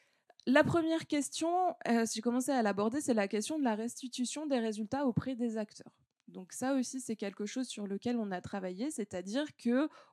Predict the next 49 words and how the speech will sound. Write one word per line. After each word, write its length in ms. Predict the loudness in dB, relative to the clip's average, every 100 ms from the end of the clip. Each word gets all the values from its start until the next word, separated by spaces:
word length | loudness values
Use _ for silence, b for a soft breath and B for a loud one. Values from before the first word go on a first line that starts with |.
| B
on 180 | 0 4
avait 260 | 4 4
une 100 | 2
espèce 300 | 0 -4 -4
d'engagement 440 | -4 -4 -4 -4 -6
moral 360 | -6 -4 -4
dès 120 | -4
le 60 | -10
départ 560 | -8 -4 2 2 2 -2
à, 380 | -2 0 0 -4 -6
euh, 220 | -6 -4
bah, 260 | -6 -6 -10 _ _
expliquer 580 | -12 -12 -14 -8 -4 -2
et 80 | -2
à 60 |
communiquer 640 | -2 -2 0 -2 -2 -2 -2
les 120 | 0
résultats 440 | -2 -4 -6 -6
qu'on 180 | -4 -4
allait 240 | -4 -4
obtenir 520 | -4 -4 -6 -2 -2 -2
un 100 | -2
peu 120 | 0
en 140 | 0
temps 180 | 0 -4
réel, 560 | -4 -2 2 2 2 -2 B B
mais 120 | -4 -2
aussi 240 | 0 2
à 60 | 2
la 120 | 2
fin 160 | 0
du 140 | -4 -6
projet, 520 | -6 -4 -2 -2 -4 -6 B B
auprès 320 | 4 4 2
des 120 | 0
différents 440 | -4 -4 -2 -2 -2
partenaires 680 | -4 -6 -8 -2 -2 -2 -4
pour 220 | -10 -12
qu'ils 140 | -10
puissent 220 | -4 -4
s'en 180 | -2 -4
emparer. 380 | -4 -4 -6 -8 _ _ B B B B
Donc 180 | -2 0
ça, 160 | 4 4
ça 160 | 6
pose 280 | 2 4 2
aussi 240 | 2 0 0
une 180 | 0
question, 680 | 0 -2 -2 0 2 2 0